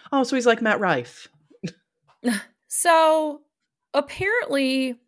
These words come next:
Speaker 2: when Larry first talked to a bar investigator about this, he claimed this was actually something he did with a friend.
Speaker 1: Oh, okay. <laughs>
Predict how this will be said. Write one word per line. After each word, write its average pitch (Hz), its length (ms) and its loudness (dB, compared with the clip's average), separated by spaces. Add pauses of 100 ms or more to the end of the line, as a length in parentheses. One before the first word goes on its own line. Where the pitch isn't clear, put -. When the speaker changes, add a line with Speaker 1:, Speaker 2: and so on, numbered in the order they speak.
(220)
Speaker 2:
when 269 320 0
Larry 254 320 -2
first 254 340 -6
talked 214 240 -8
to 214 160 -6
a 190 40 -6
bar 247 280 -4
investigator 180 1000 -6
about 175 340 -8
this, 175 420 -6 (140)
he - 200 -4
claimed 254 340 -4
this 247 180 -2
was 240 120 -2
actually 247 360 0
something 233 320 -6
he 262 160 -2
did 269 200 -6
with 294 120 -4
a 302 80 -6
friend. 220 420 -2 (880)
Speaker 1:
Oh, 226 360 0 (180)
okay. 220 460 0 (320)
<laughs> - 80 -4